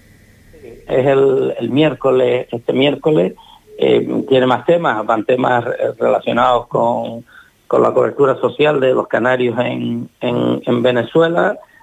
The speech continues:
Eh, se va hablando también de los convenios que, que el gobierno de España y la Comunidad Canaria tienen también en,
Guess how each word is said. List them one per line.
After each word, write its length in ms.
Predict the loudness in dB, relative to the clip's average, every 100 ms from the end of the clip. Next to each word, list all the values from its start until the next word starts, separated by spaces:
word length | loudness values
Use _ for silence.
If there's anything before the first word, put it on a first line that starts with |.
| -8
Eh, 280 | -2 0 0
se 100 | 0
va 140 | 2 2
hablando 400 | 2 0 0 -2
también 340 | -2 -2 -2
de 80 | -2
los 120 | -2
convenios 580 | -4 -2 0 0 0 -2 -2
que, 500 | 0 0 0 -2 -6 _ _ _ -14 -8 -4 -4 -6 -2
que 160 | 0 2
el 100 | 2
gobierno 380 | 2 2 2
de 80 | 0
España 480 | 0 -2 -2 -2 -2
y 320 | 0 0 0
la 160 | 0 -2
Comunidad 360 | -2 -2 -2 0
Canaria 420 | 0 0 0 0
tienen 340 | 0 2 0
también 540 | -2 -2 0 0 0 -4
en, 160 | -8